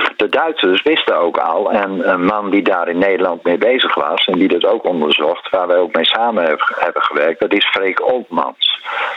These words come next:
Hij is die man die altijd met zijn rode truitje op de televisie zat en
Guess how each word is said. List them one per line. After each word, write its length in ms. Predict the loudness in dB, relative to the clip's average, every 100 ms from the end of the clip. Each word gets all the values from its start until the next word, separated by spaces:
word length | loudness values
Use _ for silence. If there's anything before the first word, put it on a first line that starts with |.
| -12 -18 -12 -4
Hij 180 | -2
is 80 | 0
die 140 | 0 0
man 300 | 0 -2 0
die 280 | 2 2 0
altijd 220 | -2 -2
met 160 | 0
zijn 140 | 0 2
rode 260 | 2 2
truitje 520 | 0 -2 -2 0 2 0
op 120 | 0
de 60 |
televisie 560 | -4 -2 -2 -2 0 2
zat 340 | 2 0 -4
en 280 | -2 -2 -2